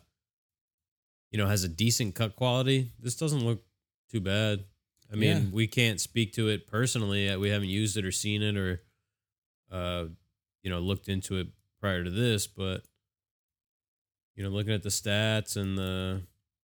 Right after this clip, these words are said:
Speaker 1: the pictures.
Speaker 2: In general, our experience with Oliver is they're,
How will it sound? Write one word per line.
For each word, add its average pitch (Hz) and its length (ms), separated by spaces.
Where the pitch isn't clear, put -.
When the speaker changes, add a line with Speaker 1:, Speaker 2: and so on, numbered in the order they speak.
Speaker 1:
the 92 60
pictures. 92 640
Speaker 2:
In 147 160
general, 180 480
our 123 140
experience 127 480
with 107 100
Oliver 113 480
is 98 200
they're, 101 300